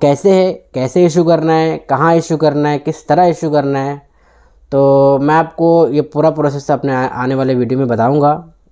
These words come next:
मेरे वीडियो में बने रहें। मशीन से किस तरह एटीएम कार्ड इशू हो-, होता है, क्या प्रोसेस है, क्या क्या स्टेप है, वो मैं सबको,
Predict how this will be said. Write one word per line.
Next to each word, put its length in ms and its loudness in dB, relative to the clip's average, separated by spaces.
मेरे 160 -2
वीडियो 240 -2
में 160 -2
बने 220 2
रहें। 320 -2
मशीन 320 0
से 180 2
किस 280 -2
तरह 440 2
एटीएम 340 -6
कार्ड 360 -2
इशू 240 -6
हो-, 240 0
होता 280 -6
है, 220 0
क्या 140 2
प्रोसेस 460 0
है, 260 -2
क्या 120 0
क्या 220 0
स्टेप 360 -2
है, 140 -2
वो 160 -2
मैं 120 0
सबको, 460 -4